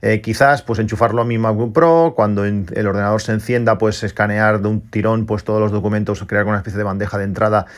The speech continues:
y escanear todo eso mano a mano, bueno, o, o escanearlo en ese momento. Eh, no me acaba de gustar la, la solución. Como digo, no tienes una solución fácil. Eh, veremos qué, qué pasa. Otra de las cosas que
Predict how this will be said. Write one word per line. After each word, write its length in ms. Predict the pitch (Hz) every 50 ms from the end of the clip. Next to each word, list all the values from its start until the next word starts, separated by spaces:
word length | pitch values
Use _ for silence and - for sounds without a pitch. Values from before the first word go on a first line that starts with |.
| - - - -
y 60 | 113
escanear 440 | 113 - - 110 107 110 110 110 110
todo 240 | 113 107 107 110 113
eso 200 | 107 - 110 110
mano 320 | 110 110 113 113 113 -
a 80 | 104 104
mano, 260 | 110 113 113 110 107
bueno, 200 | 110 120 101 90
o, 220 | 92 98 104 107
o 80 | 107 104
escanearlo 360 | 95 - 104 104 110 113 117
en 40 | 113
ese 120 | 98 -
momento. 560 | 104 101 120 139 147 127 - 156 160 160 135 - _ - - - - - - -
Eh, 200 | - 117 117 117
no 80 | 123 135
me 60 | 135
acaba 180 | 135 139 135 131
de 60 | 123
gustar 260 | 120 107 - 120 117
la, 260 | 113 110 107 104 101 107 113 -
la 100 | 113 113
solución. 760 | - 135 131 127 - - 175 185 196 190 170 - 107 113 107 95
Como 140 | 101 113 120
digo, 120 | 123 117
no 100 | 110 110
tienes 200 | 110 120 110 107
una 140 | 110 113 107
solución 320 | 110 113 107 101 120 120
fácil. 460 | 113 139 143 143 - 175 196 208 190 - _ _ _ _ _ _ _ _ _ _ _ _ _ _ _ _ - -
Eh, 120 | 120 120 113
veremos 340 | 104 107 113 120 123 117 -
qué, 260 | 117 107 98 92 87 -
qué 100 | 107 101
pasa. 300 | - 107 - - - - - - - - - - - - -
Otra 180 | - 127 160 160
de 60 | 165
las 120 | 156 147
cosas 260 | - 165 147 147 139 -
que 280 | - 110 104 92 -